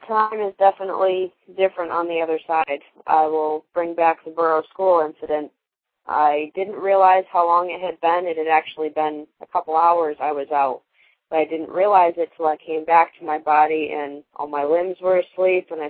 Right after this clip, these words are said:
started to move and everything was pins and needles. And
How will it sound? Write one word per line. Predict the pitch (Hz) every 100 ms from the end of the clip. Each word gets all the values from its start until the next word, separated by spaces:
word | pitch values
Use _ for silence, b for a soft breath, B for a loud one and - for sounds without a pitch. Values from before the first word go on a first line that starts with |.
| 151
started | 160 156 147 -
to |
move | 156 170 180 180
and | 165 165
everything | 156 160 - 156
was | 147 143 _ _ _ _ _
pins | 202 170
and | 175
needles. | 170 165 165 170 160 -
And | 143